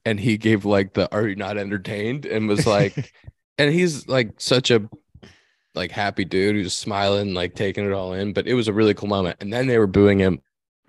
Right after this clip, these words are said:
Speaker 1: after that, and then he hit the homer. But it was, like, always a mix of, like, cheers and boos, so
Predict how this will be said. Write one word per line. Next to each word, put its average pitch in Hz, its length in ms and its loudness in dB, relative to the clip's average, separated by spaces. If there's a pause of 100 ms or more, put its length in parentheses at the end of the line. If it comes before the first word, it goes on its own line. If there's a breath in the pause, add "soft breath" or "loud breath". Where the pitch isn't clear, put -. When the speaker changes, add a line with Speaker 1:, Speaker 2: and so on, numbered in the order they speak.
(460 loud breath)
Speaker 1:
after 107 260 -2
that, 98 220 2
and - 100 -8
then 101 80 -4
he 98 60 -6
hit 95 100 -4
the 90 80 -2
homer. 92 220 -2
But 120 160 2
it - 20 4
was, 127 100 4
like, 127 140 4
always 117 300 4
a 107 40 6
mix 101 320 2
of, 90 120 -4
like, 87 160 -4
cheers 101 340 -2
and 101 100 -6
boos, 107 300 -2
so 87 340 -10